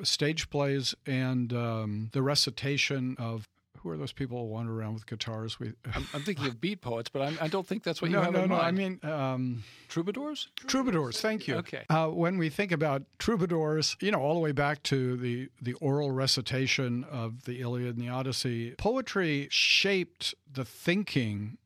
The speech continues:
Speaker 1: and feeling of common people. And the tragedy, I think, of poetry in the twentieth century is that most of it has become a very arcane discipline of experts and no longer connects to the popular mind. The closest thing we have are,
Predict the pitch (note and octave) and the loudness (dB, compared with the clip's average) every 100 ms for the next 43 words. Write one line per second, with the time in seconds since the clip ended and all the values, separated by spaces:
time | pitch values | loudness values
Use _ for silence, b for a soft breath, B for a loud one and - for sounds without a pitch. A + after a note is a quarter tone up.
0 | _ _ - B2+ A2 - - G#3 F#3 C3+ | _ _ -8 -6 -6 -6 -2 2 2 2
1 | G#2 A2 - C3 A2+ - E3 F#3 - G#2 | -2 -8 -8 -8 -8 -2 0 0 0 -6
2 | E2+ F2+ F#3 F#3 - A3 C4+ C4+ F3 C3 | -6 -2 0 0 0 0 0 0 0 2
3 | D3 - E3+ A#2 - C#3+ C3 C3+ A#2 A2+ | 0 0 -4 -4 -2 -2 0 -2 -2 -4
4 | - C3+ A2 - E3+ F#3+ B2 A#2 C3+ A#2 | -4 -4 -2 -2 -2 -4 -6 -6 -4 -4
5 | C3+ C#3+ F3 F3 A#2+ A2+ C3 C3 - C3+ | -2 -2 0 -2 -4 -6 -6 -6 -4 -6
6 | C#3 A#2 A2 B2+ B2 C3+ A2 - C3 A#2+ | -2 -2 -2 -2 -4 -6 -6 -4 -2 -2
7 | B2 - A#2+ B2 G#2+ G#2 C#3 - - G#2+ | -4 -6 -6 -6 -6 -4 -6 -6 -8 -8
8 | - - C#3+ A#2+ B2+ C3 B2+ G#2 G2+ - | -8 -8 -2 -2 0 0 -2 -4 -8 -6
9 | B2 C3+ C#3 - - - C3 A2+ - C3+ | -2 -2 -4 -6 -6 -4 -6 -4 -2 -2
10 | C3+ A#2+ A2 G#2+ G#2 B2 D3 C3 C3+ - | -2 -4 -4 -6 -6 -4 -2 0 -4 -4
11 | A#2 A2 A2 G#2+ G2 | -4 -4 -4 -6 -8